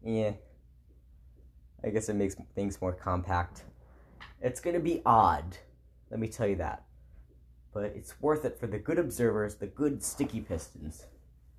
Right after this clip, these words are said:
and the good spawning. 'Cause I'm convinced Minecraft, uh, Bedrock spawning and farms are different than P C stuff,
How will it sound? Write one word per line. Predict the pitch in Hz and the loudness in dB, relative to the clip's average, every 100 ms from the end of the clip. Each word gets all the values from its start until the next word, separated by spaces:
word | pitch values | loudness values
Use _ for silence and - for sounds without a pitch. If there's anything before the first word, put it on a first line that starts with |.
| - - - - - - | -20 -20 -20 -20 -20 -6
and | 101 95 92 - - - - - | -2 -2 -4 -10 -20 -20 -20 -16
the | - | -4
good | - 139 | 2 2
spawning. | - - 101 82 67 | 0 0 2 2 -2
'Cause | - 127 | -8 0
I'm | 175 233 233 | 8 10 10
convinced | 220 202 120 - - - - - - - - - - 107 | 8 6 4 2 -14 -20 -20 -20 -20 -20 -20 -20 -6 2
Minecraft, | 123 139 139 143 113 113 - - | 4 4 2 0 0 0 -6 -10
uh, | 107 101 95 | -4 -2 -2
Bedrock | 117 107 95 80 80 - | -2 -2 0 -2 -4 -10
spawning | - 98 87 80 80 - - - - - | -2 2 2 0 -4 -8 -20 -20 -20 -10
and | - 92 | -6 2
farms | 104 90 87 - - - - - - - | 6 6 4 0 -10 -16 -20 -20 -8 -2
are | 123 | 6
different | 185 180 113 - - - - - - - - - - - - - - - | 6 6 2 -2 -14 -20 -20 -20 -20 -20 -20 -20 -20 -20 -20 -20 -16 -8
than | 92 90 87 - - - - - - - - | -4 -2 -4 -6 -16 -20 -20 -20 -20 -20 -12
P | - 120 | -4 -4
C | - 107 | -4 -6
stuff, | 98 - - - - | -6 -6 -8 -8 -18